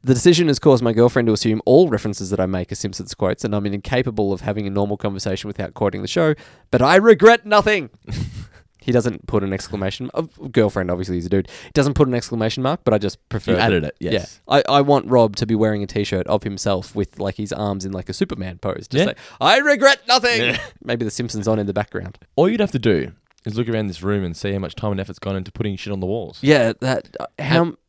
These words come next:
Speaker 2: people
Speaker 1: long
Speaker 2: walk-
Speaker 1: would you s-, say?
Speaker 2: Well, just look at that ta-
Speaker 1: Even just
Speaker 2: look at the Tarzos behind the T V there.
Speaker 1: Yep.
Speaker 2: That was my Saturday, Sunday a week ago.
Speaker 1: They're all perfectly in line. I've only just noticed this now for the first time. There's not one of those that's askew.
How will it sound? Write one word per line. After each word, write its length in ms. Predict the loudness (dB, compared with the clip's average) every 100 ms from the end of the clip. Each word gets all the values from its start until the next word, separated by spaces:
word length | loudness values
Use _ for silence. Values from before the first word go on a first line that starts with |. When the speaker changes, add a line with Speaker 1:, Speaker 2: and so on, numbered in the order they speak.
| -4
Speaker 2:
people 180 | 2 4
Speaker 1:
long 60 | 4
Speaker 2:
walk- 100 | 2
Speaker 1:
would 100 | 2
you 80 | -2
s-, 180 | -4 -10
say? 380 | -8 -6 -6 -8 -4
Speaker 2:
Well, 120 | -4
just 200 | -4 -8
look 80 | -8
at 60 |
that 140 | -10 2
ta- 80 | 4
Speaker 1:
Even 200 | 4 4
just 300 | 4 2 -4 -10
Speaker 2:
look 100 | -6
at 40 | -6
the 80 | -2
Tarzos 400 | 2 2 2 0
behind 200 | -2 -2
the 40 |
T 160 | -4 -2
V 160 | -2
there. 240 | -4 -8 -14 _
Speaker 1:
Yep. 140 | -2 -2 _
Speaker 2:
That 160 | -2 -2
was 140 | -2
my 120 | -2 -2
Saturday, 400 | -2 -2 0 -2
Sunday 560 | -2 -4 -2 -2 -4 -8 -6
a 40 |
week 140 | -6
ago. 200 | -6 -12 -14 _ _ _ -6
Speaker 1:
They're 180 | 0 0 0
all 500 | 0 2 4 2 -2 _
perfectly 1000 | -6 -4 -4 -6 -10 -10 -8 -4 -4 -6 -12 _ _ _ -4
in 180 | -4
line. 840 | -4 -4 -2 0 0 0 -2 -6 -14 _ _ _ _ _ _ _ _ -6
I've 120 | 0
only 200 | 0 0
just 380 | -2 0 0 0
noticed 300 | -2 -2 -2
this 160 | -6 -4
now 260 | -2 -2
for 140 | -4 -6
the 100 | -4
first 300 | -4 -4 -6
time. 260 | -8 -6
There's 180 | -6 -2
not 200 | -2 -2
one 240 | -2 -2 -2
of 140 | 0
those 320 | 2 4 2
that's 260 | -4 -8 -6
askew. 680 | -6 -8 -8 -6 -4 -6